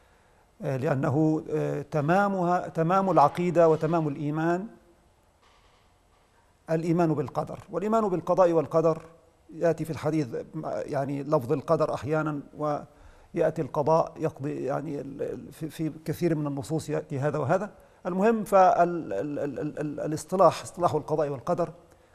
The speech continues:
قالوا إن القضاء هو المكتوب، آه، في اللوح المحفوظ مما سيجري في كون الله عز وجل، يعني، المكتوب ما، آه، سيقع في كون الله عز وجل،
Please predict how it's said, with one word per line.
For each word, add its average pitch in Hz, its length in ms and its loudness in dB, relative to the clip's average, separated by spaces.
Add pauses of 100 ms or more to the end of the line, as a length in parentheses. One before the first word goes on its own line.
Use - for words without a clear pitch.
قالوا 180 280 8
إن 156 140 2
القضاء 151 680 2 (420)
هو 151 460 2 (100)
المكتوب، 151 840 -2 (300)
آه، - 1120 -8
في - 120 -12
اللوح 160 320 0
المحفوظ 156 500 -2
مما 190 320 0
سيجري 165 600 0 (500)
في 160 140 -2
كون 160 220 2
الله 127 240 -4
عز 107 180 -6
وجل، 127 280 -12 (220)
يعني، 160 220 2
المكتوب 151 520 -2
ما، 160 380 0 (260)
آه، 147 180 -6
سيقع 170 540 4
في 147 260 -8
كون 156 240 -4
الله 139 240 -4
عز 131 200 -4
وجل، 123 260 -10